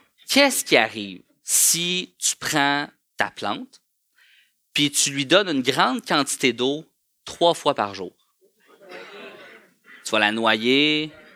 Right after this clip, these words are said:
elle va, elle va dépérir, elle va finir par mourir. Qu'est-ce qui se passe fondamentalement ? C'est en train de faire pourrir ses racines. Tu mets tellement d'eau que t'es en train de faire pourrir ses racines.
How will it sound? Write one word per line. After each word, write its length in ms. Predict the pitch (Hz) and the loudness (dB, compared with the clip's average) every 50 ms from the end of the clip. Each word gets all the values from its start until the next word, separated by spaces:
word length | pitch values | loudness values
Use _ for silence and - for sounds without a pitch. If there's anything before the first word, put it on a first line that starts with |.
| _ _ _ _ _ _ _ _ _ _ _ _ _ _ _ _ _ _ _ _ _ _ _ _ _ _ _ _ _ _ _ _ - | _ _ _ _ _ _ _ _ _ _ _ _ _ _ _ _ _ _ _ _ _ _ _ _ _ _ _ _ _ _ _ _ -2
elle 100 | 110 113 | -2 0
va, 140 | 117 - | 0 0
elle 60 | 104 104 | 0 -2
va 80 | 107 | -2
dépérir, 800 | 104 104 101 - 104 101 101 120 131 135 139 139 139 139 139 - 110 | -4 -4 -4 -2 -2 -2 2 2 2 2 2 0 -2 -4 -6 -8 -6
elle 60 | 104 | -6
va 80 | 101 | -4
finir 200 | - 120 110 110 | -2 0 -2 0
par 160 | 101 104 98 101 | 0 0 -2 -2
mourir. 640 | 101 101 101 98 101 117 123 131 135 139 135 131 - | -4 -4 -4 -2 0 2 2 4 4 2 0 -2 -2
Qu'est-ce 200 | - 160 151 - | 0 0 0 0
qui 80 | - | -2
se 80 | - - | -2 2
passe 260 | - 147 156 156 147 | 4 4 4 4 2
fondamentalement ? 720 | - - 127 120 117 113 113 110 107 120 101 107 131 151 151 | 0 -2 0 2 2 2 2 0 0 0 0 2 2 0 0
C'est 160 | - - - | 0 0 0
en 80 | 113 | 0
train 100 | 110 135 | 0 0
de 60 | 135 - | -4 -2
faire 220 | - 120 110 - | 0 -2 -2 -2
pourrir 340 | - 131 123 110 123 120 - | -4 -6 -4 -2 -2 -2 -2
ses 160 | - - 101 | -2 -4 -4
racines. 400 | 90 92 90 - - 107 95 90 - _ _ _ _ _ _ _ _ _ _ _ _ _ _ _ - - | -4 -4 -4 -4 -4 -6 -6 -10 -16 _ _ _ _ _ _ _ _ _ _ _ _ _ _ _ -8 -4
Tu 120 | - 123 | 0 2
mets 120 | 131 131 | 2 2
tellement 460 | 127 - 180 185 202 202 180 156 131 117 | 4 4 2 2 2 2 2 2 2 2
d'eau 440 | 120 120 117 117 156 220 - _ _ _ _ _ _ _ _ _ _ _ - | 0 0 0 0 0 -2 -6 _ _ _ _ _ _ _ _ _ _ _ -8
que 80 | - | -6
t'es 120 | 127 - 135 | -2 0 0
en 60 | 123 | 0
train 100 | 139 165 | 0 0
de 60 | 165 | -4
faire 180 | - 170 147 - | -2 -2 -2 -2
pourrir 400 | - - 147 135 135 147 147 143 | -4 -6 -4 -2 -2 -2 -2 -2
ses 160 | - - 113 | -4 -6 -6
racines. 400 | 101 107 98 - - - - - | -6 -6 -6 -6 -6 -8 -8 -10